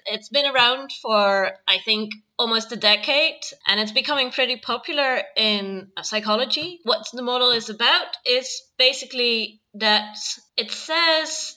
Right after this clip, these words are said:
that these high-level ideas that we have, so our assumptions about the world, really our predictions about the world, what we already know,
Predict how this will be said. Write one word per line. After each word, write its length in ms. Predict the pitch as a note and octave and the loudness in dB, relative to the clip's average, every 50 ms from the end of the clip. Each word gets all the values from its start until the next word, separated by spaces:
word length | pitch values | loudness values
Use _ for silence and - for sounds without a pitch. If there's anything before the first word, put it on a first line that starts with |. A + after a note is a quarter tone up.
| _ - | _ -2
that 220 | - A#3+ A#3+ A#3 - - - - | 4 4 4 4 2 -4 -6 -2
these 300 | B3+ B3 B3 - - - - - | -2 -2 -2 -4 -10 -12 -10 -6
high-level 580 | G3 A3+ B3 D4+ E4+ F#4 F4 F4 E4+ E4 - - | -2 0 2 2 4 2 0 0 -4 -8 -4 -2
ideas 1120 | A#3 A3+ A3+ G3+ - C4+ D4 C#4 A3+ G3+ G3 G3 G3+ A3 D4+ E4 E4 - - - - - - - - _ | 0 0 0 0 0 2 4 6 6 8 8 8 8 6 4 0 -2 -6 -6 -6 -8 -10 -12 -16 -8 _
that 140 | A3 G3+ - | -4 -2 0
we 120 | G#3+ G#3 | 0 0
have, 260 | G#3 G3+ G3+ G3+ G#3 | 2 2 0 0 -2
so 460 | - - A3+ A3+ A3 G#3+ G#3 - - - - _ | -4 -4 0 0 0 0 0 -2 -6 -12 -4 _
our 360 | B3 B3 B3 A#3+ A#3+ A#3 - - | 4 6 6 6 6 2 0 -2
assumptions 680 | A#3 G#3+ - - B3 B3+ D4+ E4 - - D#4 D4 C#4+ B3+ | -4 -6 -4 -2 -2 -2 0 0 0 -2 -2 -4 -6 -6
about 300 | A#3 G#3+ A3+ G#3+ - - | -4 -2 -2 -2 -2 -2
the 80 | A3 G#3+ | -4 -4
world, 440 | A3 A#3 A3 G3 F#3 F#3 F#3+ F#3+ A3+ | 0 0 2 2 2 0 -2 -2 -4
really 240 | A#3+ B3 B3+ B3+ - | -2 0 0 0 2
our 140 | - G#3+ | 0 0
predictions 720 | G#3+ - - G3+ E3 A#3 C#4 - - - - G3 D#3+ D#3+ - | -2 -4 -10 -8 -2 -2 -2 0 0 -2 -4 -4 -6 -10 -6
about 220 | A3 G#3+ F#3+ - | -4 -4 -4 -4
the 60 | G3 | -4
world, 280 | F3+ F3 F3 F3+ F#3 - | -6 -6 -4 -4 -4 -6
what 120 | G#3+ G3+ | -6 -4
we 180 | G3+ G#3+ G#3 G#3+ | -4 -4 -4 -4
already 420 | - A#3 C4 C#4 B3+ B3 G3+ G3+ F#3+ | -2 -2 -2 -2 -2 -4 -4 -4 -4
know, 480 | G3 G#3 F#3+ F3 - - G3 B3 C#4 | -4 -4 -4 -4 -4 -6 -8 -8 -10